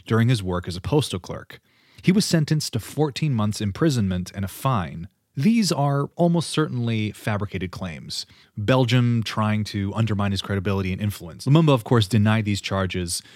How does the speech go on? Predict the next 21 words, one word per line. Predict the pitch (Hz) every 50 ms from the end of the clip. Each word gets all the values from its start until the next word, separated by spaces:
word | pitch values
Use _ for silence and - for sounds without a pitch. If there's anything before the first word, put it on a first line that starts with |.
| - - _
and | 101 98
said | - - 107 98
that | 104 90
they | 104 95
were | 92 90
politically | - 107 110 120 120 110 - 107 98
motivated. | 98 98 95 87 82 82 82 82 82 85 - - -
The | 127
conditions | - - 120 110 143 151 - - 135 127 127 123 - - -
were | 107 104 95
horrible | - - - 127 127 117 110 87 92 87
in | 80 87
prison. | - 90 90 87 - - - 90 -
Lumumba | 117 127 131 151 156 156 139
saying | - - 131 127 127 120
of | 101
the | 107 98
food | - - 127 123 120 120 113
that | 101 107 101 98 - - - - _ _ _ _ _ _ _ _ -
"a | 110 104
European | 107 113 101 104 101 - - 139 135 135 131 135 127